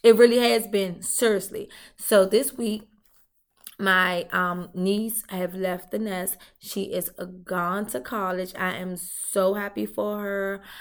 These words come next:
It was such a bittersweet moment because she have never been away. And she was like, "You can turn around any day now.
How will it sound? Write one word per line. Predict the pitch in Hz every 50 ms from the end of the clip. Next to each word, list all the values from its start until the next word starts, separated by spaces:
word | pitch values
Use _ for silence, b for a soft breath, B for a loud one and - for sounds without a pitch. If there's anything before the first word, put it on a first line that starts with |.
| B B B B B B -
It | 220 220 202
was | 208 190 -
such | - 196 190 - -
a | - 185
bittersweet | 185 185 190 196 190 190 - - 190 - -
moment | 190 220 262 277 294 294 294 - -
because | 214 220 233 233 - - - - 180 202 202 185 160 147 - - -
she | - - 185 185
have | 180 180 180
never | 185 175 170 170 175 175 185 196 214 196 - 147 - -
been | - - 170 175 175 - -
away. | 95 127 135 - - - - 180 202 254 254 226 185 135 107 131 156 185 180 B B B B B B B B
And | 233 214 190 196 190 190 180
she | - - - 226 226 233 233 240 240 240
was | 233 226 220 226
like, | 220 208 196 196 -
"You | 254 349
can | - - -
turn | 294 285
around | 277 277 269 254 -
any | - 240 240 233
day | 214 220 233
now. | 233 226 208 196 196 196 202 202